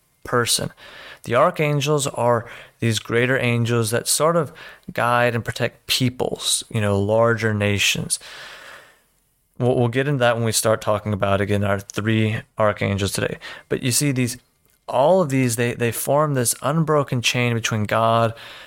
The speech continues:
and ultimately his creation, leading up from creation to God, all prayers, all guidance, and from God they bring message, they, they, they bring counsel.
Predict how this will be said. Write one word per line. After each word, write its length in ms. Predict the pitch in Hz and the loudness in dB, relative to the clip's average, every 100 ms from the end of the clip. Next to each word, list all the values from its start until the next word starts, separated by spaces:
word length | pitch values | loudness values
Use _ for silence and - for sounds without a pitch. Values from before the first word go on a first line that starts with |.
| - | -10
and 120 | 113 | -2
ultimately 340 | 123 131 131 117 | 0 0 0 0
his 140 | 107 | 0
creation, 640 | - 110 107 107 - 101 - - - - - - | -2 0 2 2 0 -4 -8 -16 -18 -20 -14 -4
leading 460 | 113 120 127 127 | 0 0 0 2
up 200 | 120 117 | 2 0
from 680 | - - 123 123 165 185 170 | -4 -4 0 2 4 4 2
creation 760 | 165 - 120 117 131 - 107 98 | 0 0 2 2 2 0 0 0
to 200 | - 127 | 0 0
God, 480 | 113 110 107 104 107 - - - - _ - | 2 4 4 2 -4 -16 -20 -20 -20 _ -4
all 380 | 110 110 113 113 | 2 4 4 2
prayers, 880 | 113 - 110 107 107 107 110 107 104 | -2 -4 2 4 4 4 2 2 0
all 680 | - 107 104 107 107 107 - _ _ 220 - | 0 2 4 4 4 0 -6 _ _ -8 -2
guidance, 560 | 107 107 107 107 - - - - - | 2 2 2 0 -4 -8 -14 -14 -6
and 200 | 120 117 | -2 -2
from 260 | - 143 135 | 0 0 2
God 300 | 123 117 110 | 2 2 2
they 100 | 110 | 0
bring 400 | 117 113 110 104 | 0 0 0 0
message, 560 | 107 107 - - - | 0 0 0 -2 -2
they, 140 | 107 104 | -2 0
they, 180 | 107 104 | 0 0
they 140 | 104 | 0
bring 300 | 98 107 101 | 0 -2 -2
counsel. 720 | - 110 107 104 - - - | -2 0 2 0 -2 -4 -6